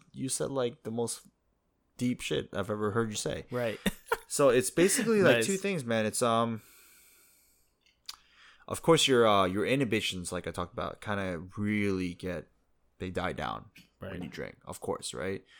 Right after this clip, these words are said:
Speaker 1: So that means that your confidence level gets boosted, like, a significant amount. So it has to do with confidence and, and, uh, confidence and your, your actual tongue muscles
Speaker 2: Mm.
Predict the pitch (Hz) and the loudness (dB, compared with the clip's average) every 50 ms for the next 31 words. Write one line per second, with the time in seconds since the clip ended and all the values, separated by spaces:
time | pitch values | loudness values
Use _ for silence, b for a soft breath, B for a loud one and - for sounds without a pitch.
0 | b b b b b - - 101 95 92 92 85 101 104 110 104 117 113 110 104 | b b b b b -6 -2 0 2 2 2 2 2 2 2 2 0 -2 -2 -2
1 | 90 101 92 87 87 85 78 - - 143 185 190 - 120 107 95 90 - 92 87 | 0 -2 -2 -2 -4 -6 -6 0 2 4 4 4 2 -2 -4 -4 -2 -2 -2 -2
2 | 85 87 85 85 85 - - - - - - - 95 85 - - - - - - | -2 -4 -6 -8 -10 -12 -18 -20 -20 -14 -8 -8 -6 -6 -6 -8 -10 -10 -14 -20
3 | - - 98 90 - - 95 85 92 92 90 85 87 - - - _ - - - | -12 -10 -8 -8 -6 -6 -8 -8 -6 -8 -8 -8 -10 -14 -20 -20 _ -20 -12 -8
4 | - - - 127 131 120 95 95 90 - 95 87 80 78 65 50 50 - _ _ | -6 -4 -2 0 0 0 0 -2 -6 -6 -8 -8 -8 -8 -10 -12 -12 -16 _ _
5 | _ _ _ _ - - - _ _ _ _ _ - - - 110 104 - - 117 | _ _ _ _ -20 -20 -20 _ _ _ _ _ -6 -2 2 2 2 2 2 2
6 | 117 107 131 160 160 156 - 160 139 139 123 117 107 - - - _ - - - | 2 4 4 2 2 2 0 2 4 4 6 6 4 2 0 -6 _ -10 -4 0
7 | 127 123 143 - - 165 180 190 175 147 120 107 92 - _ - 107 107 101 98 | 0 0 0 -2 -4 -6 -4 -4 -4 -4 -6 -6 -8 -10 _ -8 -6 -6 -6 -4
8 | 95 95 95 92 92 90 87 92 92 - _ _ _ _ _ _ _ _ _ _ | -4 -4 -2 -2 -2 -4 -6 -8 -10 -12 _ _ _ _ _ _ _ _ _ _
9 | _ _ _ _ _ _ _ _ _ _ _ _ _ _ _ _ _ _ - - | _ _ _ _ _ _ _ _ _ _ _ _ _ _ _ _ _ _ -16 -6
10 | - - 135 151 156 - - 180 185 185 190 180 - - - 107 107 107 104 98 | 0 2 2 2 2 0 -2 0 0 0 0 0 -2 -4 -4 -2 -2 -2 -2 0
11 | 95 95 95 92 92 92 90 73 - - 92 98 90 95 110 123 - - - 156 | 0 0 0 2 2 0 -2 -2 -4 -6 -4 -2 0 0 -2 -2 -2 -2 0 2
12 | 139 127 117 98 - _ - - - - 135 143 165 175 160 120 95 95 - - | 2 2 2 -2 -4 _ -12 -10 -6 -4 -4 -4 -2 -4 -4 -4 -4 -2 -2 -2
13 | 92 71 60 - - - - - - - 113 117 110 101 95 | -2 -4 -4 -6 -8 -8 -10 -10 -8 -6 -6 -6 -4 -6 -8